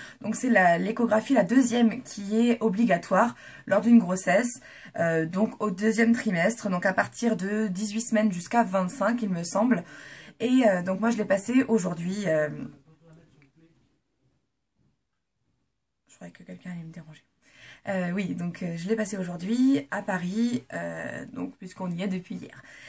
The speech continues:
Et donc, euh, ça s'est très bien passé. Je me suis installée, euh, sur le, sur le, le brancard pour faire <laughs> l'écho.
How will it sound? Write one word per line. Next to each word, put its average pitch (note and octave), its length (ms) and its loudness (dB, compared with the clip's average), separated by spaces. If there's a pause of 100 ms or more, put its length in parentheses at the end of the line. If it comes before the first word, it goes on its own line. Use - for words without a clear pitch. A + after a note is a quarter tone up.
(340)
Et B3+ 200 4
donc, G3 340 -6
euh, D#3 640 -6 (800)
ça G3+ 160 -10
s'est G3 140 -6
très G3 220 -2
bien E3+ 120 -4
passé. A#3+ 580 2
Je G3 140 -4
me F#3+ 60 -2
suis F#3 160 -6
installée, F3+ 520 -6
euh, E3+ 140 -8
sur F3+ 200 -10
le, E3 480 -12 (580)
sur F#3+ 180 -10
le, D#3 320 -8 (260)
le D#3+ 160 -12
brancard F3 500 -6
pour F3+ 140 -16
faire F3+ 180 -10
<laughs> G#3+ 60 0
l'écho. A#3 340 0